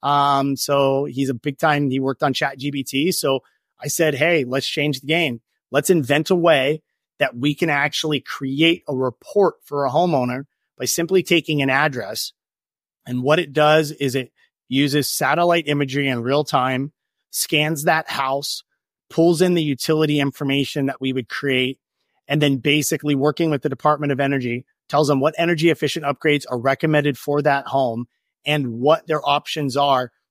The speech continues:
for their power, and give them that to be delivered by the loan officer or real estate agent as something of value. And then from there, the homeowner now as the loan officer or realtor, you're standing out from the crowd. You're actually showing the client that what they,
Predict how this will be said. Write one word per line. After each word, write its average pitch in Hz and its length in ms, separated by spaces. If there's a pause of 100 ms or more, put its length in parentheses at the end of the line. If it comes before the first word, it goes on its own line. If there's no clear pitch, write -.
(120)
for 160 180
their 135 180
power, 139 560 (240)
and 139 240
give 160 300
them 156 320 (320)
that 143 380
to - 80
be 143 120
delivered 143 520
by 139 140
the 131 120
loan 143 320
officer 139 420
or 127 140
real 139 180
estate 135 300
agent 139 400
as 123 160
something 131 380
of 107 100
value. 135 600 (720)
And 156 140
then 147 200
from 151 300
there, 165 500 (320)
the 135 60
homeowner 165 540
now 151 220
as 160 100
the 147 80
loan 156 200
officer 156 260
or 139 60
realtor, 156 260
you're 131 200
standing 165 420
out 156 200
from 151 120
the 151 100
crowd. 127 380
You're 135 120
actually 143 280
showing 156 280
the 143 80
client 143 360
that 135 120
what 135 180
they, 131 240